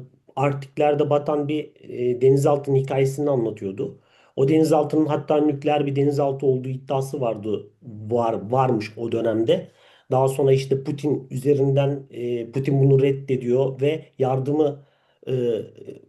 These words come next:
uluslararası yardımlara karşı, karşı, karşı koyuyor. Ya bu olayın gizli kapaklı kalması için bayağı bir çaba sarf ediliyor o dönemde Rusya'da. O da hemen hemen buna benzer bir yapıya sahipti.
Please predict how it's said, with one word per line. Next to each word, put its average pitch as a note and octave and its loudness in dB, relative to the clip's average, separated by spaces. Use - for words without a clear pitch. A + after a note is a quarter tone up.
uluslararası D3+ 2
yardımlara C3+ 0
karşı, C3 -8
karşı, B2+ -2
karşı C3 -4
koyuyor. A#2+ 0
Ya B2 0
bu D3 6
olayın C#3+ 4
gizli C3+ -4
kapaklı C#3 -4
kalması C3+ -2
için A#2+ -6
bayağı C3 2
bir - -4
çaba B2+ -2
sarf B2 -4
ediliyor G#2 -4
o G#2 -2
dönemde G#2+ -2
Rusya'da. A2 -4
O E3+ 4
da F3 4
hemen F#3 6
hemen F#3+ 6
buna C#3 0
benzer E3+ 4
bir E3 -6
yapıya E3 0
sahipti. A2 -8